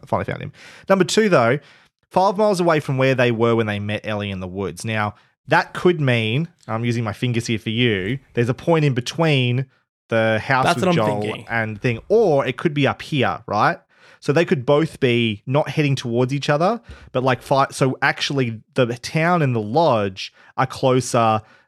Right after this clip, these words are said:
Speaker 1: than they were when they found each other in the woods. Does that make sense?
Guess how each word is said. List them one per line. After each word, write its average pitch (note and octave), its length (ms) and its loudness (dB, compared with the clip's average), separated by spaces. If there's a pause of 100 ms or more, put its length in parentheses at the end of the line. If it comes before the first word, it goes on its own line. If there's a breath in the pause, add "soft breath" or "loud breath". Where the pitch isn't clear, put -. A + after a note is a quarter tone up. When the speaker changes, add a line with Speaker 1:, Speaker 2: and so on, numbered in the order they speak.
(100)
Speaker 1:
than B2 200 2
they A#2 140 2
were A2 640 2 (240)
when A#2+ 240 0
they A2 140 0
found G#2 320 -2
each G#2+ 180 -6
other G2+ 180 0
in G2 100 -4
the F#2 60 -6
woods. F2+ 260 -8
Does A#2+ 60 -4
that C#3 120 2
make C#3 180 -2
sense? E3+ 400 -6